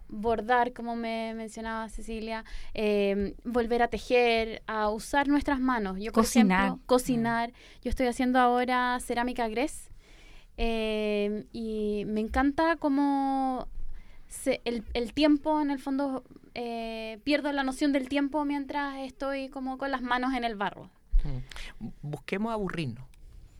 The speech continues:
Speaker 3: Ese es el punto. Eh, tenemos un, eh, lo comenté en un principio, tenemos un temor absoluto a aburrirnos. ¿Y cuál es la gracia de aburrirnos? Que de una u otra forma, eh,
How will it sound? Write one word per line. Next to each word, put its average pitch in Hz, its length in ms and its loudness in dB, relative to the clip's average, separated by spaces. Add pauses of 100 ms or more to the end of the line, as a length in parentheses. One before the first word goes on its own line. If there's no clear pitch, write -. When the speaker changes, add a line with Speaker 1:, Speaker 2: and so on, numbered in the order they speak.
(300)
Speaker 3:
Ese 196 80 -2
es 196 200 -4
el 180 40 -8
punto. - 380 -18 (340)
Eh, - 240 -12
tenemos 165 400 -4
un, 175 340 -6
eh, 147 180 -4
lo 147 240 -2
comenté 151 340 -6
en 170 60 -4
un 175 80 -4
principio, 170 440 -4
tenemos 165 380 -4
un 165 120 -6 (120)
temor 156 280 -2
absoluto 180 440 -4
a - 20 0
aburrirnos. 185 560 -4 (380)
¿Y 139 100 -8
cuál 214 200 0
es 254 80 -6
la 180 120 -2
gracia 190 340 -4
de 156 40 -2
aburrirnos? 135 560 -6
Que 185 340 -2
de 160 120 -6
una 175 120 -2
u - 20 -2
otra 180 140 -6
forma, 208 500 -4 (460)
eh, 151 600 -4